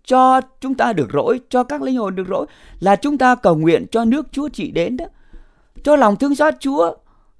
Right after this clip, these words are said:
được thỏa nguyện, thì Chúa làm sao mà không làm?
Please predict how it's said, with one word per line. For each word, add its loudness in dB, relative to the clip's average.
được 4
thỏa 2
nguyện, 0
thì -2
Chúa -2
làm 0
sao 2
mà -2
không 0
làm? -2